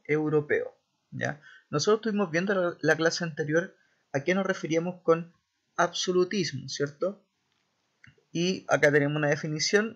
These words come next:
bien breve que dice que el sistema de gobierno en que la soberanía recaía en el monarca, quien contaba con un poder limitado, hereditario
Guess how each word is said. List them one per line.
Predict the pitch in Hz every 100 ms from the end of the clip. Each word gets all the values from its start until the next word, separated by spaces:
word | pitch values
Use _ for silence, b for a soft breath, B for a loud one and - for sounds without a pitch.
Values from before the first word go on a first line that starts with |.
| 147
bien | 165 160
breve | 170 175 196 240 -
que | 165
dice | 170 -
que | 165 160
el | -
sistema | - - 170 175
de | 165
gobierno | 151 139 160 196 208 214 175
en | 170 -
que | 160
la | 160
soberanía | - 147 135 147 185
recaía | 180 156 135 147
en | 170
el | 151
monarca, | 131 127 143 151 131 - _ _ b b b _
quien | 147 139
contaba | 139 131 - 143 151
con | 143
un | 139 135
poder | 131 131
limitado, | 127 120 120 - 170 139 160 - _ _
hereditario | 165 180 196 170 151 147 160 175